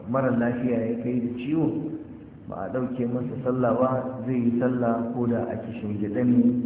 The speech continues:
amma a ɓangarensa na dama.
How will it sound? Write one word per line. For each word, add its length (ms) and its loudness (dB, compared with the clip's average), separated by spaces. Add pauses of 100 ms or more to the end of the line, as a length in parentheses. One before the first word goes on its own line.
(680)
amma 500 -2
a 220 -4
ɓangarensa 880 0
na 160 -4
dama. 520 -2